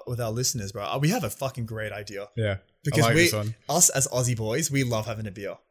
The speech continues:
Speaker 2: We love having a beer.
Speaker 1: Fucking love it. And, and I think it's pretty worldwide. We know we had that German follower that, that talked to us.
Speaker 2: Oh, he's a great guy. Yeah, I love that
Speaker 1: There's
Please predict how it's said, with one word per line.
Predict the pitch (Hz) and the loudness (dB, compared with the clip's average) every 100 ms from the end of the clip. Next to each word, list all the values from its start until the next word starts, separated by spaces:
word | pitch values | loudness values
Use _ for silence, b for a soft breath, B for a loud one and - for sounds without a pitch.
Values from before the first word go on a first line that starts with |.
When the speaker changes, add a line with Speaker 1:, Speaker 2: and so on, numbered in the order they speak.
| - | -4
Speaker 2:
We | 185 | 0
love | 202 202 180 | 6 6 6
having | 170 156 | 4 4
a | |
beer. | 131 127 - - | 4 2 0 -2
Speaker 1:
Fucking | 175 147 | -2 -2
love | 127 101 | -2 -4
it. | 101 | -2
And, | 143 143 | 0 2
and | 156 160 | 2 2
I | 170 | 2
think | 180 190 | 4 4
it's | 151 | 2
pretty | - 160 | 2 2
worldwide. | 135 131 123 113 139 | 4 4 4 2 2
We | |
know | 139 | 2
we | 139 | 2
had | 135 151 | 4 2
that | 127 117 | 2 2
German | 123 117 135 | 0 0 0
follower | 151 170 185 | 0 2 2
that, | 190 190 - | 2 -2 0
that | 180 175 | -2 0
talked | 190 180 | -2 0
to | 202 | 0
us. | 208 - B B | 2 0 B B
Speaker 2:
Oh, | 113 | 2
he's | 110 131 | 4 4
a | |
great | 127 117 113 | 4 2 2
guy. | 95 | -2
Yeah, | 104 101 | 0 0
I | |
love | 104 | -2
that | 101 170 | 0 8
Speaker 1:
There's | 196 | 12